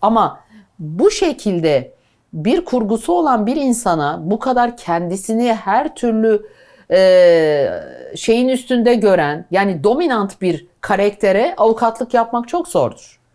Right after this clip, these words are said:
Çünkü yani ben doğru neyse onu, doğru neyse o. Çünkü yalanın, yala-, bir kez, yani doğruyu bir kez söylersiniz, yalanı bin kez söylemek zorunda kalırsınız ve her söylediğinizde farklı bir şey söylersiniz.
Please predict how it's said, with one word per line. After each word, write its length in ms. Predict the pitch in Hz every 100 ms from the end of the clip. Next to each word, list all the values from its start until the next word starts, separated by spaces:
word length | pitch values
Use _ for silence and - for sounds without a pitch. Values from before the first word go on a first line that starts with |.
| _ _ _ _ _ _
Çünkü 600 | - 196 196 214 - _ _ _ -
yani 460 | 180 185 190 180 80 139 147 160
ben 360 | 185 339 269 - 143 139
doğru 320 | 196 254 269
neyse 300 | 294 285 269
onu, 420 | 269 294 151 127 _ _ _ _ _ _ _ _ - 160
doğru 300 | 196 247 247
neyse 300 | 247 254 269
o. 140 | 180
Çünkü 280 | - 233 240
yalanın, 640 | 202 185 220 233 302 349 - _ -
yala-, 380 | 180 202 220 190
bir 100 | 320
kez, 320 | 294 254 233 -
yani 320 | 175 170 160
doğruyu 360 | 214 254 320 320
bir 80 |
kez 200 | 330 294
söylersiniz, 720 | - 226 214 208 208 247 262 214
yalanı 440 | 226 233 277 208
bin 200 | 240 277
kez 240 | 247 175
söylemek 440 | - 160 156 147 139
zorunda 420 | 156 147 139 139
kalırsınız 640 | 151 147 147 160 208 320 _ _ 190
ve 40 |
her 220 | 226 339
söylediğinizde 760 | 339 247 220 196 190 185 190 269
farklı 400 | 262 185 185 175
bir 60 | -
şey 160 | 147
söylersiniz. 800 | - 131 110 101 - 92 95